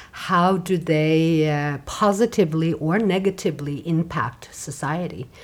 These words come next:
And then taking it, you know, understand, if you understand how they positively or negatively impact,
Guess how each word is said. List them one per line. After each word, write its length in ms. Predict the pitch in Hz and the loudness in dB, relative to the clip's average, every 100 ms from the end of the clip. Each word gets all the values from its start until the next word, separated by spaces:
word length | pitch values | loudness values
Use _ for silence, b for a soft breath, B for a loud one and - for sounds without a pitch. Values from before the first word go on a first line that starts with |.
| B B B | B B B
And 140 | 170 202 | 2 4
then 120 | 214 | 4
taking 360 | 240 190 214 | 2 0 2
it, 100 | 220 | 2
you 160 | 190 220 | 4 4
know, 160 | 196 190 | 6 6
understand, 540 | 196 190 - 190 127 | 4 2 0 0 0
if 220 | - - | -4 0
you 100 | 202 | 2
understand 800 | 196 196 190 - 180 196 254 226 | 4 2 0 -2 0 2 2 2
how 120 | 214 | 2
they 140 | 170 160 | 2 0
positively 720 | - 165 160 151 160 151 151 | 0 0 0 -2 -4 -2 -2
or 80 | |
negatively 800 | 147 156 208 226 185 139 139 135 | 0 0 -2 -2 -4 -4 -4 -6
impact, 580 | 117 139 - 117 127 - | -4 -4 -4 -6 -6 -14